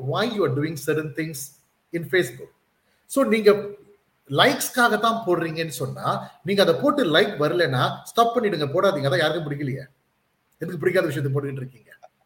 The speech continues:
ஆனா உங்களுக்கு அது ஒரு ஆத்ம திருப்தியை கொடுக்குதுன்னா போட்டுங்க. அது like வந்தா என்ன, வரலன்னா என்ன, நம்ம போட்டுட்டோம்ல, சந்தோஷமா இருந்துட்டு போவோம். சரி, நீங்க சொல்ற message யாரோ பத்து பேருக்கு போய் சேரட்டும், ஆயிரம் பேருக்கு சேராட்டி கூட பரவாயில்ல, பத்து பேர் நல்லா இருக்கட்டும்னு நினைச்சீங்கன்னா அதை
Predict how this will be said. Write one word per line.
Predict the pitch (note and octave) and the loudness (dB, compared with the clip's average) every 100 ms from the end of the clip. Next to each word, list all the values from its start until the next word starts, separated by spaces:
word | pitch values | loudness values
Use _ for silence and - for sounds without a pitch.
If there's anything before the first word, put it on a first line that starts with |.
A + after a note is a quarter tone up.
| _ - _ - _ - _ | _ -20 _ -20 _ -20 _
ஆனா | G3 C4 | 0 2
உங்களுக்கு | G#3 G#3 F#3+ | 4 4 4
அது | F3 | 2
ஒரு | E3 | 2
ஆத்ம | G3 C#4+ - D4 | 2 0 2 -2
திருப்தியை | - G#3 - A#3+ C#3+ - | -2 -6 0 0 0 -2
கொடுக்குதுன்னா | D#3+ D3+ C3 A#2+ G2 F3 G3+ - _ | -6 -4 -6 -6 -4 -4 -4 -12 _
போட்டுங்க. | B3 D4 D4+ A3 | -2 0 -2 -2
அது | F3+ | 0
like | D#3+ A#3 | 0 0
வந்தா | F3+ D#3+ G#3+ | 0 0 2
என்ன, | A3 G#3+ | 0 0
வரலன்னா | E3+ E3+ G3+ G3 | 0 2 0 0
என்ன, | F3 | -2
நம்ம | C3+ C3+ G#3 | -2 0 2
போட்டுட்டோம்ல, | G#3+ G#3 F#3+ D#3+ D#3 B2+ | 2 2 0 0 -2 -2
சந்தோஷமா | C#3+ D3+ E3+ | -6 -6 -6
இருந்துட்டு | D3 C#3+ D3 | -6 -8 -6
போவோம். | C#3 A2 - _ _ _ | -6 -6 -10 _ _ _
சரி, | - G#3 G3+ | 0 2 2
நீங்க | E3+ - | 0 2
சொல்ற | B3+ D4 C#4 | 2 2 2
message | F#3+ F#3+ G#3 C#3+ | 0 0 -2 0
யாரோ | D3 E3 F#3 | 0 2 0
பத்து | D#3+ D#3+ | -2 -4
பேருக்கு | D#3+ G#3+ G#3 | 2 2 2
போய் | D3+ F3+ | -2 -2
சேரட்டும், | D3 D#3 C#3 C#3+ C#3+ C3+ - | 0 -2 0 -2 -4 -6 -14
ஆயிரம் | - D#3 G3 F#3 | -2 0 2 0
பேருக்கு | A3 B3 G3+ | -2 -2 -2
சேராட்டி | F3+ F3+ E3+ | -2 -2 -2
கூட | D#3 E3 | -4 -4
பரவாயில்ல, | C#3 C#3+ C#3 F3 | -4 -4 -2 -4
பத்து | D#3 C3+ D#3 | -6 -6 0
பேர் | G#3+ | 0
நல்லா | G3 D#3 E3+ | 0 -2 -2
இருக்கட்டும்னு | D#3+ C#3+ D#3+ C3 | -4 -8 -8 -8
நினைச்சீங்கன்னா | C3 B2+ A#2 B2+ C#3 - _ | -10 -12 -10 -4 -4 -6 _
அதை | D#3 E3 | 0 0